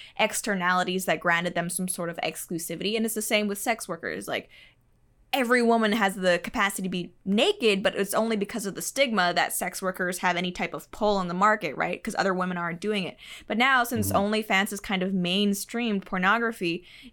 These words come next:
Speaker 1: i-, for, for the worse, in my opinion, it's not a good thing. Well, it's like your, you, what little sway you had over market competition is kind of depleted if you're a sex worker, because
Speaker 2: Yeah.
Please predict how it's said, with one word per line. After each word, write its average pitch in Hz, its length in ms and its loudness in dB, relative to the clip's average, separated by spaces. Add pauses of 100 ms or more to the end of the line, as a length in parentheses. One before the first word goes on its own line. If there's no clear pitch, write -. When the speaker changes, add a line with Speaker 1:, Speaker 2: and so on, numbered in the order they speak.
(140)
Speaker 1:
i-, - 160 -4
for, 220 340 2
for 254 220 2
the 214 100 4
worse, 202 380 4
in 196 60 -2
my 180 120 4
opinion, 185 220 -2
it's 170 80 -4
not 185 160 2
a 170 40 -2
good 262 260 -2
thing. 180 240 -2 (400)
Well, 208 260 6
it's 202 140 -2
like 196 260 4
your, 208 340 4
you, 202 220 -2
what 214 220 2
little 233 180 4
sway 208 480 2
you 254 240 2
had 262 480 4
over 190 320 4
market 185 320 2
competition 202 540 0
is 233 100 -2
kind 247 300 -2
of 262 160 -2
depleted 247 560 -2
if - 120 -8
you're 202 180 2
a 185 60 -2
sex 185 320 -2
worker, 170 280 -8
because 190 260 -2
Speaker 2:
Yeah. 82 120 0